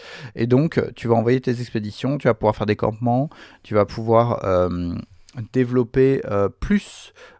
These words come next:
euh, effectivement le côté, euh, le côté expédition que, euh, que dans,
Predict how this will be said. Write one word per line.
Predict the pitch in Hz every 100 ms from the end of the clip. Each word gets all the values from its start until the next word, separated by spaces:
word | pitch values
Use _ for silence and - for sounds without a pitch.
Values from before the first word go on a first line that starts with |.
| -
euh, | 104
effectivement | 98 120 110 123
le | 131
côté, | 131 127 123 120
euh, | 101 95 90 87 87 87
le | 104
côté | 110 117 110
expédition | 107 - 101 104 - 131
que, | 131 -
euh, | 120 110 98 90 90 90 92 107 110 _ _ _ _ _ _ - -
que | - 120
dans, | 113 104 110